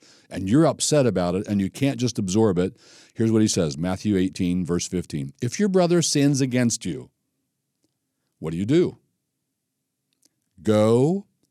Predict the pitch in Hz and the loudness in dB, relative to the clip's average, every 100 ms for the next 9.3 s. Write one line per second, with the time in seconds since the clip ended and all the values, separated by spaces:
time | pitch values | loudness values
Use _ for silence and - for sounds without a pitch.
0 | _ _ _ _ _ _ _ _ - 92 | _ _ _ _ _ _ _ _ -6 -4
1 | 92 - 147 147 175 190 165 170 156 151 | -4 -4 0 2 2 2 2 2 2 2
2 | 131 - 135 104 92 - - _ _ _ | 0 -2 0 2 0 -6 -20 _ _ _
3 | _ _ _ _ _ _ _ _ - 104 | _ _ _ _ _ _ _ _ -8 -6
4 | 117 104 98 98 110 123 143 175 170 - | -2 -2 0 2 2 2 2 0 -4 -10
5 | _ _ _ _ 107 104 101 139 120 101 | _ _ _ _ -4 -2 0 0 0 0
6 | 113 85 82 101 117 143 156 120 101 95 | -4 -6 -4 -2 0 0 0 0 0 0
7 | 95 107 - _ _ _ _ _ _ _ | -4 -10 -20 _ _ _ _ _ _ _
8 | _ _ _ 90 87 87 92 92 87 78 | _ _ _ -4 -2 0 2 2 0 -2
9 | 71 64 64 | -6 -12 -18